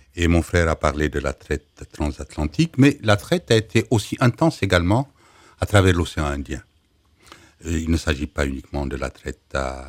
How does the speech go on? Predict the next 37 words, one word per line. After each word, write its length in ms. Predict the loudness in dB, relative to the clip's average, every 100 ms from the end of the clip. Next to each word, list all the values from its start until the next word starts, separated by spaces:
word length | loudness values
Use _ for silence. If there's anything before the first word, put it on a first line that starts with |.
| -16 -18
dite 300 | -14 -16 -4
arabe, 280 | 0 2 0 4
mais, 260 | 4 2 -4
euh, 100 | -2
l'esclavage 840 | -2 -2 -2 0 2 0 -4 -20 _ _ -20 _
dans 160 | 0 2
l'océan 360 | 2 -2 -2 -2
Indien, 500 | -2 0 2 2 0
si 500 | -4 -6 -2 -2 -4 -12 _ _ -20 _
du 140 | -10 -2
côté 240 | 0 2
de 60 | 4
l'Atlantique, 720 | 2 2 -4 -2 -6 -6 -8
il 80 | 0
y 40 | 0
a 40 |
à 40 |
peu 140 | 0 -4
près 360 | -4 -2 -2 -6 2
onze 240 | 2 4
millions 420 | 4 4 4 2 0 _ _ _ _ _ _ _ -6
ou 100 | 2
vingt 160 | 6 8
millions, 400 | 6 2 -4 -6 _ _ -18
c'est 240 | -2 0
selon 240 | 2 2 2
les 180 | -2
estimations, 500 | -8 -12 -10 -8 -6
même 160 | -4 -4
plus, 340 | -4 -6 -8 _ -20 _ -20 -20 -20 _ -10
euh, 80 | -8
de 120 | -2
nos 140 | 0 0
frères 260 | 2 -2
qui 120 | 0 -4
ont 80 |
été 560 | -4 -6 -4 -4 -4